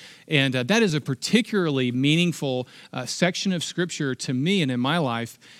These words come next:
uh, because, uh, years ago, uh, when I preached my first sermon and became a pastor,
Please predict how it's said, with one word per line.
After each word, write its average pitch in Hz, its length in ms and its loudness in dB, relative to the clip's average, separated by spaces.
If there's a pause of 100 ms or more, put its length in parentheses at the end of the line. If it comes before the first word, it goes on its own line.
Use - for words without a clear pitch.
(120)
uh, 131 160 -8
because, 147 720 2
uh, 123 220 -2
years 156 340 2
ago, 135 500 0 (240)
uh, 135 140 -2
when 143 140 0
I 139 120 0
preached 170 400 -4
my 135 140 -4
first 160 320 -6
sermon 147 320 -2
and 123 140 -2
became 139 340 -4
a 123 60 -6
pastor, 131 640 -6